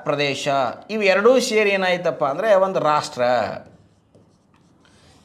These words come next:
ಈ ರಾಜ್ಯ ಮತ್ತು ಕೇಂದ್ರಾಡಳಿತ ಪ್ರದೇಶದಲ್ಲಿ ಪಂಚಾಯತ್ ರಾಜ್ ವ್ಯವಸ್ಥೆ ಹೆಂಗೈತಿ? ಎಲ್ ಅಂದ್ರೆ ಒಕ್ಕೂಟ ವ್ಯವಸ್ಥೆ. ಯಾವ ವ್ಯವಸ್ಥೆ? ಒಕ್ಕೂಟ ವ್ಯವಸ್ಥೆಯಲ್ಲಿ. ಯಾವ ವ್ಯವಸ್ಥೆ?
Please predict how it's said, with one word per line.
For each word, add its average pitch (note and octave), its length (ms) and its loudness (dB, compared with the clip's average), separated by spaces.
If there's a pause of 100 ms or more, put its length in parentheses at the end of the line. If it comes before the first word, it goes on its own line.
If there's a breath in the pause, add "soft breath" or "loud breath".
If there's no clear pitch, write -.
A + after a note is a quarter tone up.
ಈ G3 160 4
ರಾಜ್ಯ G#3 520 4
ಮತ್ತು B3+ 400 4
ಕೇಂದ್ರಾಡಳಿತ G#3 600 0
ಪ್ರದೇಶದಲ್ಲಿ F#3 680 -2
ಪಂಚಾಯತ್ A#3 720 2
ರಾಜ್ G3+ 220 0
ವ್ಯವಸ್ಥೆ F3+ 340 -4
ಹೆಂಗೈತಿ? C#3 640 -6
ಎಲ್ F#3+ 260 4
ಅಂದ್ರೆ D#3 220 0
ಒಕ್ಕೂಟ F3+ 640 -2
ವ್ಯವಸ್ಥೆ. A#2+ 640 -2
ಯಾವ B2 200 4
ವ್ಯವಸ್ಥೆ? F3+ 720 2 (180)
ಒಕ್ಕೂಟ A#3+ 720 -2
ವ್ಯವಸ್ಥೆಯಲ್ಲಿ. C#3+ 920 -2
ಯಾವ A#2 180 2
ವ್ಯವಸ್ಥೆ? E3 640 0